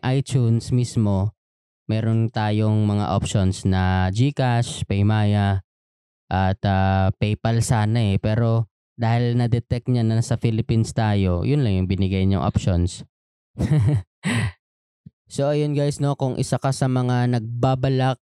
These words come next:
na mag-start na rin ng podcast at maraming bumabagabag sa iyong isipan, no, na mga katanungan katulad ng, ah,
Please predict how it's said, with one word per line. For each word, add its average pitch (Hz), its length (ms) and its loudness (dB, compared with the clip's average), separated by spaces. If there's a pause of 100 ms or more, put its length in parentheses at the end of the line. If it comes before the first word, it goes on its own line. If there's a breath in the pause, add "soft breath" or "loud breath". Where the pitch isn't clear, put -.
na 117 400 2
mag-start 113 560 0
na 120 80 0
rin 120 240 0
ng 113 80 0
podcast 98 880 -2 (400)
at 120 400 2 (160)
maraming 127 720 0
bumabagabag 127 800 0
sa 120 320 0 (160)
iyong 147 320 0
isipan, 120 800 0 (480)
no, 110 240 0
na 113 80 2
mga 110 320 0
katanungan 113 640 0
katulad 110 480 0
ng, 110 400 2
ah, 95 160 0